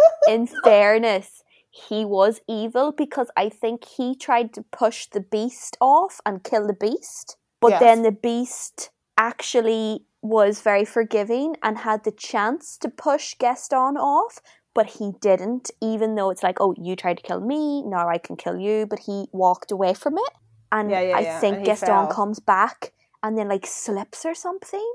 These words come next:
Speaker 2: or, like, basically Gaston should have gave up, but he didn't. He kept going, and then that's what, like, led to his death.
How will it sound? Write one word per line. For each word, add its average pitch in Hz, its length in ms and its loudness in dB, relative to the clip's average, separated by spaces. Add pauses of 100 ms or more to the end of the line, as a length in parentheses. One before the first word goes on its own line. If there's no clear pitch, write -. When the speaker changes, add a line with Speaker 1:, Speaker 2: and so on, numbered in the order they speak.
(100)
Speaker 2:
or, 247 180 -4
like, 202 480 -4 (200)
basically 247 520 2
Gaston 180 480 2
should - 360 -4
have 165 120 -4
gave 165 220 -6
up, - 380 -4 (180)
but 202 120 -2
he 208 140 -8
didn't. 185 400 -6
He 196 120 -10
kept - 340 -8
going, 165 400 -2
and 170 140 -8
then 165 120 -10
that's 156 240 -12
what, - 260 -2
like, - 440 -8
led - 220 -10
to 180 80 -14
his - 160 -16
death. - 400 -8